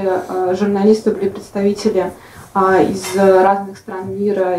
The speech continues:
Это и арабские журналисты, и А, Корея и, э, Индия, и Китай,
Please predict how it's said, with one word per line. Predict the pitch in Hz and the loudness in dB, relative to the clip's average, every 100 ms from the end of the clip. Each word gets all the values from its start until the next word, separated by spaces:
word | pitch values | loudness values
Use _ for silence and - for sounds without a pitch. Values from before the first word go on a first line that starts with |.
| 170 | -4
Это | 180 180 - 175 | -8 -10 -10 -10
и | 180 185 | -6 -4
арабские | 185 170 175 185 - 190 180 | -2 0 -2 -4 -6 -2 0
журналисты, | 190 185 180 180 180 - 175 175 165 - | 0 -4 -8 -10 -12 -6 -4 -2 -4 -4
и | 185 190 190 185 185 - - - | -8 -8 -2 -2 -2 -14 -20 -10
А, | - 185 180 185 180 - | -2 2 4 2 0 -2
Корея | 202 185 190 185 185 180 170 - | 2 6 8 8 8 6 2 0
и, | - - 185 185 180 175 - - | -8 -6 -4 2 4 4 2 -2
э, | 180 175 165 | 0 2 2
Индия, | 202 202 202 185 180 180 | 4 6 6 6 6 6
и | 170 - | 2 -2
Китай, | 214 208 190 202 202 185 | -2 0 2 4 4 0